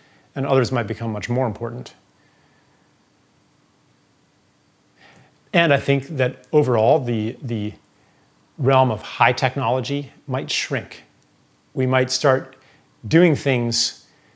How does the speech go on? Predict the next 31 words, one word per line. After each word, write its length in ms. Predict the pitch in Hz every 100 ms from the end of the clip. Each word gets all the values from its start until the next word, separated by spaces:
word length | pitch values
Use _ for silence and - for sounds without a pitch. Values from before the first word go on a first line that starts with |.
| _ _ _ _ -
we 80 | 147
might 120 | 160
start 200 | 165 147
replacing 800 | 127 - 151 147 139 117 120 - _
technological 680 | - 143 139 123 131 - 123
ways 200 | 117 107
of 100 | 98
doing 220 | 127 120
things 320 | 104 113 107 -
with 100 | -
simpler 400 | - 123 110 104
ways 220 | 101 98
of 80 | 98
doing 200 | 113 104
things, 420 | 110 160 - - _ _ _ _ -
like, 240 | 127 - 269
uh, 180 | 127 110
growing 280 | 113 120 113
food, 340 | - 113 98
for 100 | 127
example. 400 | 110 120 101 - - _ _ _ _ _ _ _ _
Like, 100 | 117
there's 140 | 123 123
a 20 |
lot 140 | 127
of 80 | -
high-tech 440 | - 123 - 123
food 220 | - 135 131
right 140 | 139
now, 260 | 156 139 139
like 260 | 113 -